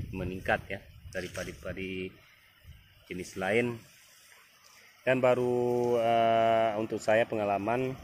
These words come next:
ini baru tahun, tahun ini, eh, ini kedua.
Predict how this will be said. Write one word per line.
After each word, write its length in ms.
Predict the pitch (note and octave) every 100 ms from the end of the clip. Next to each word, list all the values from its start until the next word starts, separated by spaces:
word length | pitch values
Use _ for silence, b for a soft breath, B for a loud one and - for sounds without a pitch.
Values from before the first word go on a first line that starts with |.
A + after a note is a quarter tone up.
| - - - - -
ini 80 | B2
baru 320 | A#2+ A2+ A2+
tahun, 280 | A2 G#2+ A2 A2 A2 A2 A2 -
tahun 320 | G#2+ G2+ G#2+
ini, 400 | G#2 G#2+ A2 C#3 D3 - - - - -
eh, 240 | D3 C#3
ini 80 | C#3
kedua. 400 | C3 A#2 A2+ F#2+